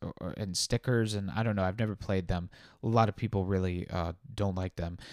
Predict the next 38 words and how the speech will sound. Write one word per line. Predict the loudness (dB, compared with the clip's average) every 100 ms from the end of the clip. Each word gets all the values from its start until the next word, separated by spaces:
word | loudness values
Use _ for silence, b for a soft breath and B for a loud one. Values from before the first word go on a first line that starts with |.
| B B 2
Um, | 6 6 6
then | 6
you | 8
have | 6 8
Origami | 10 10 10 8 6
King | 4 4 4 2 2
in | 2 4 0 -6 b b
twenty | 4 6 6
twenty | 2 2 2
for | 2 0
the | 2
Nintendo | 2 2 0 2
Switch, | 2 4 4 2 -6 B B B 0
which | 6 6
I've | 6
been | 4
told | 6 8 8
is | 8
a |
great | 8 6 6
game, | 4 6 6
but | 4
again, | 4 6 6 4
it's | 0 0
not | 4 4 4
really | 4 6 6
turn-based | 4 0 -2 2 2 2 0
combat | 0 2 4 4 2 0
the | -2 2
way | 4 4
that | 4 0 0
the | -4 0 0
original, | 2 2 2 0 2 0 -4 b b b 2
uh, | 2
Paper | 2 0 0 0
Mario | 0 2 4 4 2
was | 2 0 0
intended. | -4 -4 -4 -6 -10